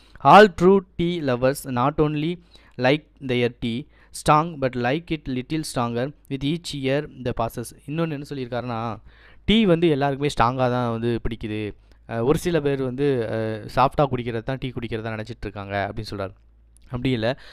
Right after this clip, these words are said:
பொதுவாவே எல்லாருமே டீ அப்படின்னாலே ஸ்ட்ராங்கா தான் குடிக்கணும்னு ஆசைப்படுவாங்க. But இதை இப்படி சொல்றது இன்னொரு காமிக் பாயிண்டா நமக்கு தெரியலாம்.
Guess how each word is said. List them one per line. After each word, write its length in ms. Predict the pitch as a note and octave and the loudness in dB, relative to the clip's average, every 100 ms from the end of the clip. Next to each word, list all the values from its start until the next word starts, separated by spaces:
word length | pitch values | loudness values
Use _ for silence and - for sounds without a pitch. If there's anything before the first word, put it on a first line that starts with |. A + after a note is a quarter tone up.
| - - | -20 -4
பொதுவாவே 440 | C3+ D#3 F3 E3+ F#3 | 0 4 6 4 2
எல்லாருமே 460 | D3+ C3+ C#3+ D#3 - | -2 -4 -6 -8 -4
டீ 200 | D#3+ D3+ | -2 0
அப்படின்னாலே 360 | B2+ B2+ B2 | -2 -6 -8
ஸ்ட்ராங்கா 360 | D3 A#2 A#2+ A#2+ | -8 -6 -6 -6
தான் 140 | B2 A#2+ | -8 -10
குடிக்கணும்னு 380 | A2 A2+ A#2+ A2 | -10 -10 -8 -10
ஆசைப்படுவாங்க. 460 | - A2 G#2 G#2+ C3+ | -12 -14 -12 -12 -10
But 120 | B2 | -8
இதை 200 | B2 B2+ | -6 -4
இப்படி 200 | B2 C3+ | -6 -8
சொல்றது 400 | C3 B2 C3 F#3 | -8 -8 -8 -10
இன்னொரு 280 | D3 C#3+ C3+ | -10 -6 -6
காமிக் 320 | A#2+ A2+ A#2+ | -6 -8 -8
பாயிண்டா 340 | A#2 A2+ B2 E3+ _ _ | -8 -8 -10 -12 _ _
நமக்கு 320 | A#2 A#2+ A2 | -14 -12 -12
தெரியலாம். 260 | G#2 F#2+ | -10 -10